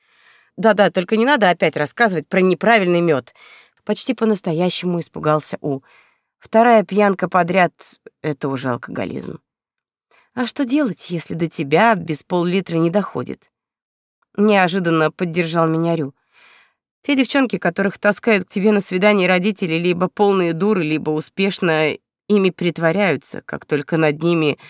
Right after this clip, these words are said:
нависает твоя мрачная рожа. Вторые, согласись, интереснее. Главное — их вовремя разгадать". "Я разгадал вот эту", —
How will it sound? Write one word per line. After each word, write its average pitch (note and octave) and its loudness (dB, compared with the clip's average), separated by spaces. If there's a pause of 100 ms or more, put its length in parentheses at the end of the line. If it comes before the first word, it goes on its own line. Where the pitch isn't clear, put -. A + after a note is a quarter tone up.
(260)
нависает F3+ 2
твоя E3 2
мрачная E3+ 0
рожа. C3+ -8 (300)
Вторые, G3+ 0
согласись, E3+ -2
интереснее. - -6 (140)
Главное — B3+ 2 (100)
их - 0
вовремя F#3+ 0
разгадать". G#3 -2 (1200)
"Я B3 4
разгадал E3+ 2
вот C3+ -4
эту", — - -18